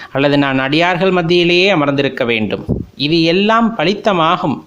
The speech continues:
இது எல்லாம் பலனளிக்கும். ஆனால் உன் மனம் அசையாமல் இருக்கும் பொழுது, அதாவது அந்த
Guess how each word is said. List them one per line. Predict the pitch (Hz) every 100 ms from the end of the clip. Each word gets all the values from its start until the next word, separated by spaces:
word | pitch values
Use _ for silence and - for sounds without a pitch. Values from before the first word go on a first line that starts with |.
| -
இது | 131
எல்லாம் | 151 190 220 226
பலனளிக்கும். | 165 180 226 208 196 160 113 - 131
ஆனால் | 185 208 123 107 - - - _ 123
உன் | 202 240 220
மனம் | 202 226 294 226 120
அசையாமல் | 156 180 233 233 233 226 196
இருக்கும் | 170 175 175 151
பொழுது, | 139 120 120 180 156 98 - - - - - - - -
அதாவது | - 143 160 170 185 214 190 196 - -
அந்த | 151